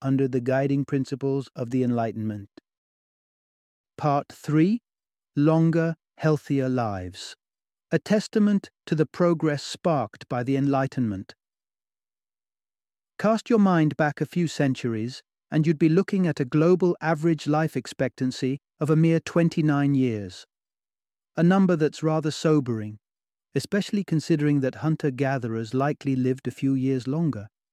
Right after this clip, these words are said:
However, since the dawn of the Enlightenment, the tapestry of our existence has been embroidered with more years, better health, and greater well-being. One of the most dramatic enhancements over the past couple of centuries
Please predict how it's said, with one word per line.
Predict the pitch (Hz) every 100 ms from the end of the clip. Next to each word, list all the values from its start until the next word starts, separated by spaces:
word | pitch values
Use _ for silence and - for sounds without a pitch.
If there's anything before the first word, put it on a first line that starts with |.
| _ _ _ _ _ _
However, | 175 196 185 139 117 _ _ _ _
since | - 185 196
the | - 156
dawn | 160 180 196
of | 190
the | 156 160
Enlightenment, | 135 135 139 113 101 104 - _ _ _ _ -
the | 135
tapestry | - 175 - 180 - 170
of | 156 139
our | 135
existence | 139 107 131 135 - 127 -
has | 113
been | 131 127
embroidered | 120 127 151 160 139 127
with | 123
more | 117 131 151
years, | 143 127 120 113 110 _ _ _ _ _ -
better | 143 147
health, | 131 127 117 107 - _ _ _ _
and | 117 110
greater | 127 135 131 120
well-being. | 107 113 110 117 107 101 98 _ _ _ _ _ _ _ _ _ _ _ _
One | 127 147 185 202
of | 175
the |
most | 170 160 151 -
dramatic | 143 147 156 160 143
enhancements | 127 127 127 - 120 131
over | 120 117
the |
past | 117 147 147 -
couple | - 151 147
of | 131
centuries | - 127 - 120 120